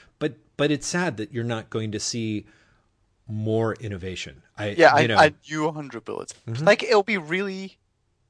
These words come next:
Speaker 2: and this <laughs> sounds like this weird backhanded compliment that's not meant to be, it'll be really weird if the last two all new original books that come out of Vertigo in
Speaker 1: Right.
Speaker 2: terms of ongoing series are Dominic Lebeau and Saucer Country.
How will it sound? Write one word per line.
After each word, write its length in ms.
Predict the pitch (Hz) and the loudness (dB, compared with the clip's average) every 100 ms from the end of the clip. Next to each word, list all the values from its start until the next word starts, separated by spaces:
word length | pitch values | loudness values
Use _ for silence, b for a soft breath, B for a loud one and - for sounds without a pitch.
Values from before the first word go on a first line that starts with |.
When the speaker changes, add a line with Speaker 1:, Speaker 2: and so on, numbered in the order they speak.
| _ _ _ _ _ - | _ _ _ _ _ -4
Speaker 2:
and 160 | 147 135 | -2 -2
this 120 | 131 | -6
<laughs> 0 | |
sounds 380 | 156 160 147 - | -6 -8 -8 -10
like 140 | - | -8
this 180 | 143 - | -10 -10
weird 380 | 131 135 131 - | -6 -6 -6 2
backhanded 420 | 131 131 131 131 | 2 2 -4 -4
compliment 440 | 135 139 151 151 | -8 -8 -14 -12
that's 140 | 139 127 | -12 -10
not 140 | 120 | -8
meant 160 | 123 135 | -8 -8
to 60 | |
be, 140 | 170 190 B B - | -8 -10 B B 6
it'll 140 | 190 | 8
be 120 | 170 | 8
really 280 | 170 175 202 | 4 0 -2
weird 340 | 180 175 143 - | -2 -2 -2 -2
if 160 | 135 - | -6 -4
the 100 | 113 | 0
last 380 | 117 131 - | 2 2 -2
two 300 | - 131 123 - | -10 -10 -10 0
all 260 | 120 117 127 | 4 4 2
new 220 | 127 120 | -6 -6
original 380 | 117 113 - 107 | -6 -8 -10 -6
books 280 | 113 110 - | -8 -8 -12
that 80 | - | -10
come 140 | 113 | -6
out 140 | 117 | -4
of 160 | 110 113 | -6 -8
Vertigo 520 | - 113 - 117 104 _ _ _ _ | -4 -4 -4 -6 -6 _ _ _ _
in 60 | - | -10
Speaker 1:
Right. 80 | 120 | -2
Speaker 2:
terms 220 | 117 110 | -2 2
of 80 | 113 | 2
ongoing 320 | 113 113 113 | 2 -2 -2
series 340 | 110 110 104 | -2 -2 -4
are 100 | - | -4
Dominic 540 | 120 - 123 131 135 - | 0 0 0 -2 -2 -2
Lebeau 480 | 135 - 131 131 143 B B B | -2 0 2 2 -2 B B B
and 160 | 127 127 | 0 2
Saucer 340 | - 117 - | 0 -2 -2
Country. 420 | - 127 - - | -6 -6 -6 -10